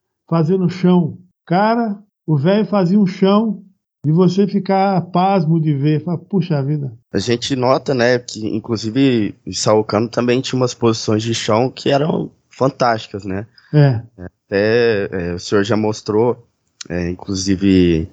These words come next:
Speaker 2: no canal do YouTube, né, tem algumas posições, umas chaves de antebraço, umas que são muito interessantes que o Kano, que o Kano fazia.
Speaker 1: O Kano era diferente.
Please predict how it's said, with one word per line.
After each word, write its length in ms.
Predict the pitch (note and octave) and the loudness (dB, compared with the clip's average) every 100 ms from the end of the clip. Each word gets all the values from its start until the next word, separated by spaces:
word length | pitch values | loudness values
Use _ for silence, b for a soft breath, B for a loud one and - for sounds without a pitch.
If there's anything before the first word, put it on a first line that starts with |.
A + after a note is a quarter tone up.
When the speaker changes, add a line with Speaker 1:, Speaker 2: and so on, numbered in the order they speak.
| _ | _
Speaker 2:
no 140 | G2+ | -4
canal 340 | G2 A2 G2+ G#2 | 0 2 2 0
do 120 | G2+ | -2
YouTube, 420 | F#2+ - C3+ C3 | -10 -8 -6 -4
né, 160 | A2 A#2 | -2 -2
tem 220 | A2+ G#2 | -2 -2
algumas 400 | G#2 G#2 G#2+ G2 | -2 -4 -8 -8
posições, 560 | - G2+ F#2+ A2 A#2 A2+ | -8 -10 -8 -4 -4 -2
umas 220 | G#2 F#2+ | -4 -2
chaves 360 | A2 G#2+ G#2+ | 0 -2 -4
de 80 | G2+ | -8
antebraço, 720 | G#2 G2+ - F#2+ G#2+ A2+ - | -8 -8 -6 0 2 0 -4
umas 180 | G#2+ G#2+ | -12 -12
que 60 | - | -12
são 400 | - A#2+ B2+ A2+ _ _ _ - | -6 -4 -4 -8 _ _ _ -10
muito 300 | G2+ A#2+ C3 | -4 -2 -2
interessantes 640 | A#2+ A2+ G#2+ - F#2 F2+ | 0 2 2 0 -2 -4
que 340 | - G2+ G2 G2 | -8 -4 -2 0
o 180 | G2 | -2
Kano, 360 | F#2+ G2+ G2 F#2+ _ _ _ | -2 -2 -2 -4 _ _ _
que 80 | G#2+ | -6
o 40 | |
Kano 220 | G2 G2+ | -2 -2
fazia. 500 | G2 G#2+ G2 F2 D#2+ - | -2 -4 -4 -6 -8 -8
Speaker 1:
O 140 | - B2 | -4 -2
Kano 320 | E3 F#3+ G#3+ | 0 2 2
era 200 | G#3 F#3 | 2 2
diferente. 720 | D#3 D#3 E3 D3 C#3+ A2 - | 0 0 0 0 -2 -6 -14